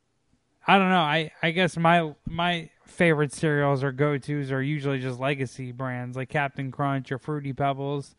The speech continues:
Those are my, those are my two favorite, I would say. But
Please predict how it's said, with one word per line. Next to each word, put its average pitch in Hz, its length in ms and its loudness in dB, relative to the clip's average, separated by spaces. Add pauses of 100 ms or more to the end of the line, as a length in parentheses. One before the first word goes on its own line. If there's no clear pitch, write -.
(380)
Those 147 220 0
are 139 40 0
my, 135 200 -4
those 165 240 2
are 151 60 -2
my 139 140 -2
two 135 200 -4
favorite, 131 400 -4
I 127 80 -2
would 127 220 -8
say. 135 360 -4
But 135 260 -8